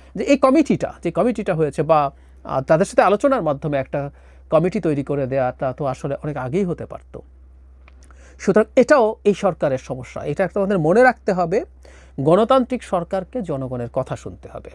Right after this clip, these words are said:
হ্যাঁ, এরপরও যখন সব কিছু হবে না, কোনো ক্ষেত্রে অন্যায় কারণে যদি রাস্তা অবরোধ করে, আমি প্রায়ই বলি কথাটা,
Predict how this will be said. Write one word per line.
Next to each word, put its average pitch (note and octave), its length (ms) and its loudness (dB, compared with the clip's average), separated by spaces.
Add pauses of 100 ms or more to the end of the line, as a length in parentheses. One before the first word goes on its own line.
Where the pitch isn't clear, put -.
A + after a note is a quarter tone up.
হ্যাঁ, D#4+ 200 2 (120)
এরপরও D3+ 520 2
যখন D#3 240 -4
সব - 220 -6
কিছু D#3 200 -6
হবে D3 240 -2
না, D3 200 -4 (300)
কোনো C#3+ 160 -6
ক্ষেত্রে - 280 -10
অন্যায় D#3 440 -2
কারণে E3 320 -2
যদি C3 180 -6
রাস্তা C#3 300 -6
অবরোধ D#3+ 300 -2
করে, - 180 -8
আমি G#2 140 -8
প্রায়ই F#3 340 4
বলি A3 220 2
কথাটা, A3+ 400 -2